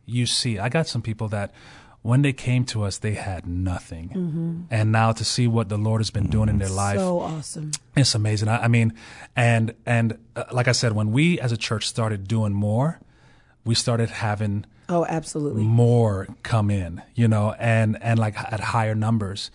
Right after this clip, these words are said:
Speaker 2: And when we, yeah, when we started giving at certain levels,
Speaker 1: Yeah.
Speaker 2: now, you know,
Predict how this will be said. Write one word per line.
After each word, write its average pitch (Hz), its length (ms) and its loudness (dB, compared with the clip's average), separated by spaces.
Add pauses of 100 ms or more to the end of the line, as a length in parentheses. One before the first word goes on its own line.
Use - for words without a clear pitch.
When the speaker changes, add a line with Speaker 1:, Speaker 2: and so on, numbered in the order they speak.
(120)
Speaker 2:
And 160 200 -2
when 165 100 0
we, 165 80 -2
yeah, 170 220 2
when 156 180 2
we 170 80 0
started 170 420 0
giving 170 320 2
at - 140 -4
certain 160 420 -4
levels, 165 600 -2
Speaker 1:
Yeah. 101 220 2 (160)
Speaker 2:
now, 160 260 -2
you 165 160 -2
know, 156 340 -4